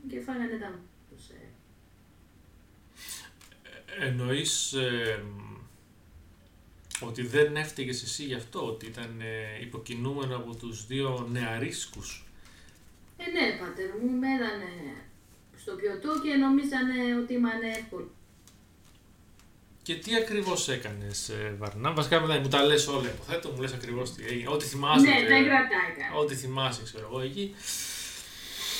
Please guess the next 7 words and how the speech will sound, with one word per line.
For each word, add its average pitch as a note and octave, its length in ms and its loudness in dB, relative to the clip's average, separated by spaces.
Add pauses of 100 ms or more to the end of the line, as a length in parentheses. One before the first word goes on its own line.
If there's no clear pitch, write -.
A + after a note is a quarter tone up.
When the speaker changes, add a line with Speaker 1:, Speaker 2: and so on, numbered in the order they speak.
(1500)
Speaker 2:
Επειδή D#3 360 2
είσαι F#3+ 760 8 (520)
πιστός - 840 4 (240)
και A#2 460 -4 (1000)
καλός C#3 480 8
πιστός - 600 -6
που A2 260 -16